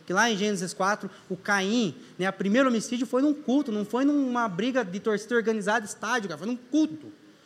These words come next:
Imagina, um, isso aqui terminar em tiroteio. Foi quase isso. Porque não negava a necessidade de adorar a Deus, mas omitia a responsabilidade em relação ao irmão, cara.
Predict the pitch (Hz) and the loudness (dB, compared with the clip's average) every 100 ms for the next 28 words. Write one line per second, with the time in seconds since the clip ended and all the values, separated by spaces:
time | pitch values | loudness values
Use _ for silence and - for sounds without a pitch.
0 | - - 233 277 233 202 202 - - - | -10 0 2 4 4 2 0 -6 0 6
1 | 427 - 269 - 330 311 277 247 285 277 | 6 6 2 2 2 4 4 4 2 2
2 | 285 233 - 208 175 113 - - - - | 0 0 0 0 0 -4 -14 -20 -20 -20
3 | - - - - - - - - - - | -20 -20 -20 -20 -20 -20 -20 -20 -20 -12
4 | 202 202 262 254 294 - 131 - - - | -8 -2 0 2 0 -2 -10 -18 -20 -20
5 | - - - - - - - - - - | -20 -20 -20 -20 -20 -20 -20 -20 -20 -20
6 | _ - - 202 214 254 262 269 240 247 | _ -20 -6 -4 0 0 2 2 4 4
7 | 302 247 233 220 220 202 226 208 202 202 | 4 4 0 -2 -4 -2 0 0 -2 -2
8 | 190 185 165 143 131 170 160 240 - 269 | -2 -2 -4 -6 -8 -8 -6 -4 -2 -2
9 | 247 254 240 233 226 233 240 247 233 254 | -2 -4 -6 -2 0 0 0 -2 -4 -4
10 | 269 180 247 277 - - | -2 -2 0 -2 -4 -20